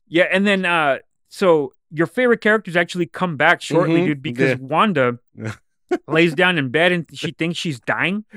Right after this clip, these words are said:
Speaker 2: Yeah.
Speaker 1: to where Henry has to call the paramedics. The same fucking two paramedics
Speaker 2: Yep.
Speaker 1: show up
Speaker 2: Mm-hmm.
Speaker 1: and they say,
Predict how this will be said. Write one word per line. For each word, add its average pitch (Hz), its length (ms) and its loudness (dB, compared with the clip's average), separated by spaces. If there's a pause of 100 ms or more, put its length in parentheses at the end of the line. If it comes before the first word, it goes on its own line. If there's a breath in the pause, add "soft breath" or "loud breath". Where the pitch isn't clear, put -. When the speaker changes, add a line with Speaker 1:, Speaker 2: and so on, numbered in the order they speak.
(160)
Speaker 2:
Yeah. 147 380 0
Speaker 1:
to 175 240 2
where 156 680 0 (240)
Henry 165 360 -2
has 160 200 0
to - 100 -8
call 160 180 -4
the 143 80 -6
paramedics. 156 500 -2
The 139 80 -10
same 170 440 -4
fucking 175 420 -4
two 202 160 -4
paramedics 180 440 0
Speaker 2:
Yep. 151 120 0
Speaker 1:
show 131 320 -4
up 123 180 -2
Speaker 2:
Mm-hmm. 123 240 -8 (400 soft breath)
Speaker 1:
and 156 480 0
they 165 140 2
say, 165 880 -2